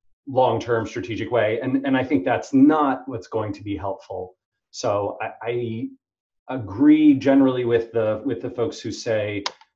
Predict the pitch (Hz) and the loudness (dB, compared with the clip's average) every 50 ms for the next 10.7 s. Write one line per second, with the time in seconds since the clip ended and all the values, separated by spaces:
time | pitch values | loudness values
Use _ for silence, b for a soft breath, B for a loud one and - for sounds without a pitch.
0 | _ - - - - - - 139 139 151 147 127 123 120 117 113 113 - _ _ | _ -2 -2 0 0 0 2 4 4 6 6 4 4 4 2 0 0 -6 _ _
1 | _ _ _ _ _ _ _ _ 113 110 101 101 107 - - 185 170 147 - 165 | _ _ _ _ _ _ _ _ -10 -8 -8 -8 -8 -2 0 0 0 2 2 2
2 | 147 135 135 143 127 135 127 117 117 117 - - - - 147 147 143 127 113 113 | 0 2 2 -2 0 2 2 2 2 0 -4 -4 -2 2 2 4 4 4 2 2
3 | 123 117 120 120 113 120 117 113 113 107 107 104 101 - - _ _ _ _ _ | 2 2 0 0 0 0 0 0 0 -2 -2 -4 -6 -10 -16 _ _ _ _ _
4 | - - - 135 127 131 131 - - - - 120 117 110 - - _ 120 - - | -10 -4 -2 -2 -2 -2 -6 -10 -12 -10 -8 -6 -6 -6 -8 -10 _ -12 -6 -4
5 | 113 110 - - _ _ - 135 113 113 - - - 104 107 104 104 117 117 113 | -4 -6 -6 -12 _ _ -2 0 0 0 0 -6 -8 -8 -8 -4 0 0 2 4
6 | 117 117 117 113 110 110 110 107 - 110 104 101 104 110 104 - - _ _ _ | 4 2 2 2 0 -2 -4 -6 -6 -6 -6 -6 -6 -8 -8 -10 -12 _ _ _
7 | _ _ _ _ _ 120 113 110 110 107 131 135 135 135 - - - 131 123 - | _ _ _ _ _ -10 -8 -6 -4 -2 0 0 0 -2 -4 -8 -8 -8 -6 -4
8 | 127 123 127 127 117 - - - - - - - 233 214 170 175 165 151 143 135 | -2 0 0 0 -2 -4 -10 -14 -16 -20 -6 0 0 2 2 2 2 2 2 2
9 | 131 131 123 127 120 117 - - 123 113 123 139 139 127 123 113 110 - - - | 2 0 0 0 -4 -6 -8 -12 -10 0 2 4 4 4 2 2 0 -2 -6 -8
10 | 190 202 196 185 160 135 131 120 120 113 110 - - | -8 -6 -4 0 0 2 2 2 0 -2 -4 -8 -14